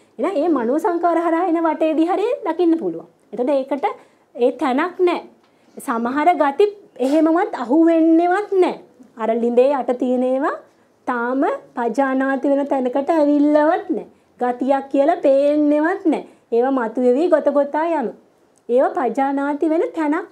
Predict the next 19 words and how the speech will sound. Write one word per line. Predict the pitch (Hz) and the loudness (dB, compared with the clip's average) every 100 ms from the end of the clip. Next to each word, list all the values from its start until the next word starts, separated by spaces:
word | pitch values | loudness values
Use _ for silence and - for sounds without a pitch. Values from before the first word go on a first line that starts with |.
| _ | _
තියෙනවා. | 339 349 220 175 - | 2 2 0 -6 -8
ඒ | 220 226 | -6 -6
තැනට | 214 214 226 | -6 -8 -4
ආවහම | 254 247 247 247 254 | -4 -2 -2 -2 -4
තමයි | 262 320 | -4 -4
පතුලේ | - 269 - 277 285 302 | -6 -10 -4 -2 0 -2
තියෙන | 302 294 311 508 - - - | -2 -2 -2 -4 -8 -16 -2
සියුම් | 339 302 330 330 | 2 4 4 2
ගති | 285 285 | 0 -4
ස්වභාවය | 277 285 269 269 277 330 539 - _ _ | -4 -2 0 -2 0 -2 -4 -14 _ _
රූප | 254 262 262 | -2 -2 -2
රාග, | 269 254 247 | -4 -4 -2
අරූප | 262 254 247 262 | -2 -2 -4 -4
රාග, | 247 247 277 | -4 -2 -4
මාන | 262 247 247 | -4 -2 -4
උද්දච්ච | 240 247 254 269 | -4 -4 -4 -4
අවිද්‍යාව | 262 247 233 311 | -6 -4 -4 -4
පේන්නේ | 311 294 311 | -2 -2 -2
නෑ. | 302 | -4